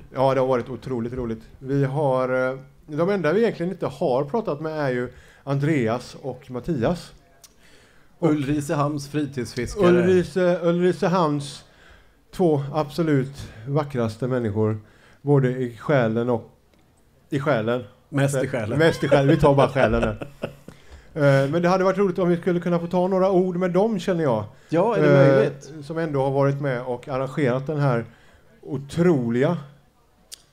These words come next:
Speaker 2: Vad har vi dem?
Speaker 1: S M-tävlingen. Här kommer de. Skulle vi kunna få låna er på scen här lite grann, killar?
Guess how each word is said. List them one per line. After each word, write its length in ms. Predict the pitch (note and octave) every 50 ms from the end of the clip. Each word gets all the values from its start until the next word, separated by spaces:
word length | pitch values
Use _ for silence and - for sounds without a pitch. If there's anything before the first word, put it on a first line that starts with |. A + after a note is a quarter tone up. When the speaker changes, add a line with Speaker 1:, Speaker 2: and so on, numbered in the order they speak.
| _ _ _ _
Speaker 2:
Vad 140 | - E3 C3+
har 140 | C3 D3 F3
vi 60 | -
dem? 200 | - D3 - - - - - _ _
Speaker 1:
S 320 | - F#3 D#3 C#3+ - - C#3
M-tävlingen. 1600 | B2 A#2 A#2 A#2 A#2 A#2 A#2 A2+ A2+ A2+ A2 G#2+ G#2+ - - _ _ _ _ _ _ _ _ - C3 A#2+ A2+ A2+ A2+ A2 G#2 G2+ G#2 - - _ _ _
Här 160 | - F3 F3+
kommer 240 | F3 G3 F#3 D#3+ D#3
de. 220 | D3 C3+ B2 - - - - _ _ _
Skulle 240 | - - F#3+ F3+ F#3+
vi 80 | G3+
kunna 220 | G3 G#3 G#3 G#3+ F#3+
få 100 | F3 G#3
låna 300 | A3+ A3 G#3 G3 A3 A3+
er 120 | G#3+ G3
på 140 | - G#3+ G3
scen 280 | - G#3 G3 F3+ E3+ E3+
här 120 | F3+ E3+
lite 220 | D#3 D#3 C#3+ D#3
grann, 220 | D#3 D3+ C#3+ C3+ C3+
killar? 420 | C#3 C3+ A#2+ A#2+ A#2 A2+ A2 A2